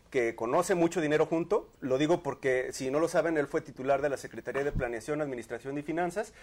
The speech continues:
Digamos que fue el ente más poderoso después de la Fiscalía General del, el periodo de Aristóteles Sandoval. O sea, sabe cuánto luce el dinero,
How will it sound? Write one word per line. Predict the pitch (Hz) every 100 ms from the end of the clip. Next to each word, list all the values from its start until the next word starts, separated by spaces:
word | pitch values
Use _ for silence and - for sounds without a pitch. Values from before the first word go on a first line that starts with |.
| - -
Digamos | 147 165 196
que | 196
fue | 180 190
el |
ente | 196 196 185
más | 180 180 - - - - -
poderoso | 160 147 143 156 226 208
después | 160 - 170
de | 190
la | 160
Fiscalía | 147 151 147 160
General | 170 165 156 156
del, | 170 156 135 127
el | 131 -
periodo | 147 160
de | 165
Aristóteles | 143 - 151 165 170
Sandoval. | 160 170 214
O |
sea, | 220 143 - - -
sabe | - 180 220
cuánto | 156 170 175 160
luce | 170 185
el | 156
dinero, | 160 190 247